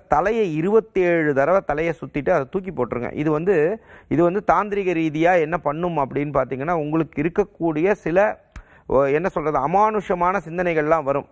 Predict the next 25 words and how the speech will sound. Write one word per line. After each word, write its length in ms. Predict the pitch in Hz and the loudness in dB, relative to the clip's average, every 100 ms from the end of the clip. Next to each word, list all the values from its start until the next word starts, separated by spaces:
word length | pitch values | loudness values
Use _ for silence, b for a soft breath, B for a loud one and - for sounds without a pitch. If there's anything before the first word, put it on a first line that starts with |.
| - | -6
"ஐயோ, 280 | 143 160 151 | 0 2 2
இதை 140 | 143 147 | 2 2
பார்த்தா 200 | 147 147 | 0 0
பயம், 300 | 139 143 147 | 0 0 0
அதை 160 | 139 139 | 0 0
பார்த்தா 160 | 139 | 0
பயம், 300 | 135 135 143 | 0 0 0
இதை 220 | 135 131 | -2 0
மாத்திடலாமா, 440 | 135 139 135 131 147 | 0 -2 -2 0 0
அதை 80 | 135 127 | 0 0
மாத்திடலாமா?" 440 | 131 127 127 160 | -2 -2 -2 -2
இந்த 120 | 139 | -2
மாதிரி 220 | 139 156 | 0 0
சில 240 | 147 139 135 - | -4 -8 -8 -8
சிந்தனைகள்லாம் 680 | 151 160 156 135 135 160 | -4 -2 0 -2 0 -2
கடகராசி 460 | 143 147 147 143 127 | -2 -2 0 -2 -4
அன்பர்களுக்கு 460 | 127 127 135 131 | -4 -4 -2 -2
வரும். 260 | 120 143 165 B B B B | 0 0 -2 B B B B
அந்த 200 | 127 143 | -2 0
மாதிரி 220 | 165 220 | 2 2
விஷயங்கள் 480 | 165 143 214 214 185 | -2 -6 -4 -2 2
வராம 560 | 151 151 165 160 202 135 | 2 4 2 2 -2 -2
இந்த 180 | 143 135 | -4 2
தாந்திரிக 420 | 147 196 202 185 | 2 2 -2 -4
பிரயோகம் 560 | 151 147 143 156 180 | -2 0 0 -2 -8